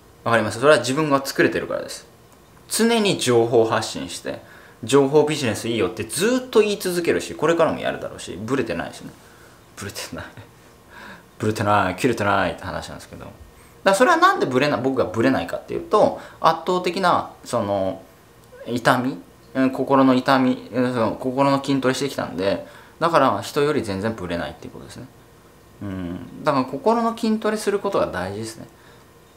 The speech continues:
なんか、うん、だから嫌なことを、うん、言われたくないし、傷つきたくないし、うん、みんなそうなんですけど、傷ついてしまえと。擦り傷いっぱいあった方が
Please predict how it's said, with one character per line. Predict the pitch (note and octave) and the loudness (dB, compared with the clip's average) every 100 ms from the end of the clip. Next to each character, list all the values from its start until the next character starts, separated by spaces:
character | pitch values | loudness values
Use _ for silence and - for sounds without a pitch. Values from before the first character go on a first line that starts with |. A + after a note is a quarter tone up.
| - | -10
な | D3+ | -6
ん | |
か、 | C3 A#2 | 0 0
う | - | 0
ん、 | - B2+ - B2 B2 A#2+ A3+ - - - - - - - | -6 -14 -16 -18 -18 -18 -18 -18 -18 -18 -18 -20 -20 -4
だ | C#3 | 0
か | B2 | 2
ら | |
嫌 | C#3 A3+ | 4 4
な | A3 | 4
こ | - C3+ | 2 -2
と | - A2+ | 2 4
を、 | G#2+ F#2+ - - - - - - - | 4 2 -6 -20 -20 -20 -20 -20 -18
う | G#2 G#2 F#2 C3 C3 B2 | -14 -12 -12 -12 -12 -6
ん、 | |
言 | G#2+ C#3 | 4 6
わ | |
れ | D3+ | 6
た | - D#3 | 4 -2
く | G#2+ | 0
な | G2+ | 2
い | A2 F2+ | 2 -2
し、 | - G2+ F2+ - - - | -6 -4 -4 -6 -12 -4
傷 | D#3 C#3 D3+ | -2 0 -2
つ | - | -6
き | - F3 | -4 -4
た | D#3+ | -4
く | - | -6
な | E2 F2+ - | -2 -2 -4
い | |
し、 | - G2 F2 D#2 - - - - - - - | -8 -6 -6 -6 -12 -20 -20 -20 -20 -18 -6
う | |
ん、 | A2+ A2 G#2+ G#2+ A2 A2 | -2 -2 0 -2 -2 2
み | C3 | 2
ん | C#3 | 2
な | C3+ | 0
そ | C#3 | 0
う | |
な | F2+ | 0
ん | - | -4
で | - | -8
す | - | -8
け | |
ど、 | F#2+ F2+ - - - - - - - - - | -4 -4 -6 -18 -20 -20 -20 -20 -20 -16 0
傷 | F#3 F#3+ | 2 2
つ | A#3+ F4 | 2 4
い | E4+ | 4
て | - | 4
し | G2 D#2 | -4 -2
ま | A#2+ | -2
え | E3 | -2
と。 | - - - - - - - - - - | -6 -10 -18 -20 -20 -20 -20 -20 -20 -10
擦 | - F3 | 0 4
り | F3 | 4
傷 | - A3 C3+ | 2 2 2
い | A2 | 2
っ | |
ぱ | - D#3 | 0 2
い | E3+ | 4
あ | |
っ | - - | 2 4
た | A2 | 4
方 | D#2+ | 4
が | F#2+ F2+ - | 2 0 0